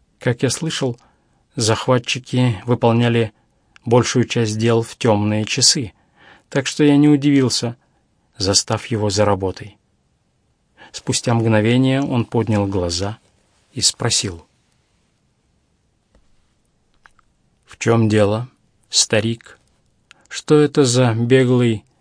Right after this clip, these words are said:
доминатор?" "Принц Роума", — сказал я.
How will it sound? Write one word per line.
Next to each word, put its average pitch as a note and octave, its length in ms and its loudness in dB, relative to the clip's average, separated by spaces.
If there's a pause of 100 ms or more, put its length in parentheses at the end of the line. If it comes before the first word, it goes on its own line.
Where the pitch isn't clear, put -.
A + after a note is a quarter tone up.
(120)
доминатор?" A#2 840 0 (1700)
"Принц A#2+ 380 0
Роума", — G#2+ 560 2
сказал G2 460 -4
я. F#2 260 -8